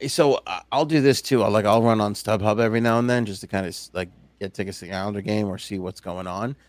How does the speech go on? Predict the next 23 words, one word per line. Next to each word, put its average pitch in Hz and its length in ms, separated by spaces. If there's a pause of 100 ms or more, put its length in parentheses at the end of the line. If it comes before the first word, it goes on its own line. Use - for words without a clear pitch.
(260)
There's 139 200
an 143 80
option 120 420
now 104 200
to - 140
look 104 260
at 107 100
tickets 98 380
with 98 420 (120)
the 98 80
fees 98 560 (100)
in 98 180
it. - 140 (640)
And 98 200
I 110 160
click - 240
that 107 120
all 101 100
the 98 100
time 107 280
because 92 220
it's 98 140
like, 104 160